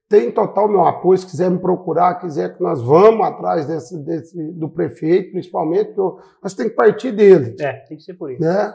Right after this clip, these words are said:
Speaker 2: Uhum. Acho que a, a posição dos vereadores aí é mesmo de ajudar.
Speaker 1: Sim.
Speaker 2: Vamos lá. Quem mais aqui tá mandando boa noite pra gente? Jaziel de Almeida tá mandando aqui. Amanhã
Speaker 1: Grande
Speaker 2: tem live,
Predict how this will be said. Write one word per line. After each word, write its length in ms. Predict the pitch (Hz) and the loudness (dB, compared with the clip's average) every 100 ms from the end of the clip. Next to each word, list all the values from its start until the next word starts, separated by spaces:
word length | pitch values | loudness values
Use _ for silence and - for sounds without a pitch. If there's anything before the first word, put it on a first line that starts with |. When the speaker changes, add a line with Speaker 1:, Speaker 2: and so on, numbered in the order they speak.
| - 139 | -14 -20
Speaker 2:
Uhum. 240 | 143 196 - | -20 -20 -20
Acho 160 | 135 | -14
que 40 | 190 | -10
a, 80 | 165 | -8
a 520 | 160 156 139 147 143 _ | -10 -12 -10 -10 -12 _
posição 320 | 147 143 - 151 | -12 -10 -10 -12
dos 80 | 143 | -8
vereadores 480 | 143 135 139 131 | -6 -6 -8 -10
aí 100 | 135 147 | -10 -10
é 40 | |
mesmo 260 | 151 143 151 | -12 -16 -18
de 120 | 151 | -18
ajudar. 420 | 147 170 120 113 _ | -18 -14 -14 -14 _
Speaker 1:
Sim. 380 | - 147 160 - _ - | -10 -8 -8 -12 _ -18
Speaker 2:
Vamos 200 | 147 139 | -12 -10
lá. 180 | 113 - _ | -12 -16 _
Quem 160 | 151 147 | -12 -10
mais 240 | 131 123 | -10 -12
aqui 240 | 117 123 | -14 -16
tá 80 | 123 | -18
mandando 300 | 123 120 117 | -16 -16 -16
boa 140 | 113 117 | -16 -18
noite 140 | 113 | -20
pra 100 | 123 | -18
gente? 200 | 139 147 | -18 -12
Jaziel 640 | 139 156 139 143 185 196 131 | -10 -10 -6 -2 -2 -4 -8
de 80 | 139 | -12
Almeida 380 | 139 127 156 156 | -10 -10 -12 -12
tá 80 | 139 | -14
mandando 300 | 131 127 123 | -14 -16 -14
aqui. 100 | 147 | -6
Amanhã 200 | 160 165 | -2 0
Speaker 1:
Grande 60 | |
Speaker 2:
tem 100 | |
live, 60 | 151 | 2